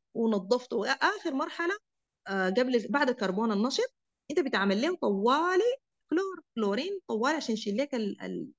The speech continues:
المواد المسببة للأمراض والكلام ده. حتى في ال-، ال-، بنستخدمها داخل البيوت دي، بنقول عليها، آه، اسمها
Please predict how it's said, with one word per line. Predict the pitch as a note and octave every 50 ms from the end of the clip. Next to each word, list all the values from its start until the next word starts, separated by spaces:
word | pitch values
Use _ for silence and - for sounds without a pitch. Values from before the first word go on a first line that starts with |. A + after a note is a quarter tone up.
| _ _
المواد | F#3 F#3 F#3 F#3+ G3+ C#4 B3+
المسببة | C4 A3+ G#3 F#3 - C4+ A#3+ A3+ C#4+ D4 F4 A4 C5 - _ _ _ _ _ _ _ -
للأمراض | A3 A#3+ B3+ - B3+ C4 C4+ D#4+ D#4+ D#4+ D#4 - _
والكلام | F#3 F#3+ F#3+ - G3+ F#3+ A3+ B3 B3+ C4
ده. | B3 D4 E4+ G4 - _ _ _ _ _ _ _ _ _ _ -
حتى | - C#4+ D#4+ - _ _ - E4+ F#4 F#4+ -
في | - - A3
ال-، | G3+ G3 G3 F#3+ F#3 F#3+ F3 F#3 F#3 F3+ - -
ال-، | - F#3 F#3 F#3 F3+ F3+ F3 F3 F3 F3 F3 E3+ E3+ - _ _ _ _ _ _ _ _ _ _ _ _ _ _ _
بنستخدمها | G3 G#3+ G#3 G3+ - - G#3 A3 B3+ C4 B3+
داخل | G#3+ G3 G3+ - G3 F#3+
البيوت | F#3+ F3 G3 G#3 A#3 A#3+ A3+
دي، | G3 G#3+ A#3+ A#3+ B3 - _ _ _ _ _ _ _ _ _ _ _ _ _ -
بنقول | F3+ F3 F#3 F#3 F#3 A3+ A#3
عليها، | A3 F#3+ F#3 G3+ A3 A#3 G#3+ G#3 G3+ F#3+ F#3 F3 F3 E3 E3 _ _ _ _ _ _ _ _ _ - - - -
آه، | F#3 F#3 F#3 F#3 F#3 F#3 F3+ _ _ _ _ _
اسمها | G#3+ A3 B3 A3+ A3 A3+ C4 D4+ F4+